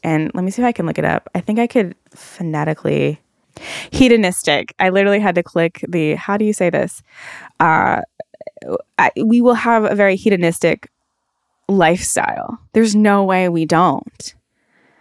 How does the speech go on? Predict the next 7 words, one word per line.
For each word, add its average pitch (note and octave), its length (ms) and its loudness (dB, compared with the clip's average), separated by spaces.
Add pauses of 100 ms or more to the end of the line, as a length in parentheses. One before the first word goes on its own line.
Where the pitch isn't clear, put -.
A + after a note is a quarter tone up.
(440)
We've G#3 180 6
had F#3 440 0
to E3 640 -2 (1600)
sacrifice F3 840 0
so F3 200 0
much A#3 340 -2
because, G3+ 360 0